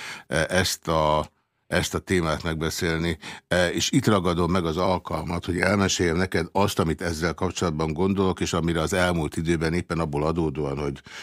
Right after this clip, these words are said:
sok szempontból megváltozott a Kejfej Jancsi, viszonylag ritkábban akad módom. Csak hogy értsed.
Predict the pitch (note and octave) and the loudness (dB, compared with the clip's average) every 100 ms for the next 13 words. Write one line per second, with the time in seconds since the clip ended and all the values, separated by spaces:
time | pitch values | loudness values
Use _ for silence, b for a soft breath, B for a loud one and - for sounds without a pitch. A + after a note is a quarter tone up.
0 | B - G#2 - F2+ D#2 E2 C#2+ D2 D#2 | B 0 0 2 0 0 -2 -2 -2 -2
1 | D#2 D#2 D2+ D#2+ D2 D2+ F2 E2 - D#2+ | -2 -2 -2 -6 -6 -6 -4 -2 0 0
2 | E2+ - D2+ F#2+ G2 D#2+ D2 F2 F#2 - | 0 -2 -2 0 2 0 0 0 -2 0
3 | C#2 - C2+ D2 - C#2 D2 C#2+ A#1 B1 | -2 -2 -2 -4 -2 -4 -2 -4 -4 -8
4 | G1+ - B B - - G2+ G#2+ F#2 - | -8 -16 B B -2 2 2 4 2 2
5 | - B1 | -6 -6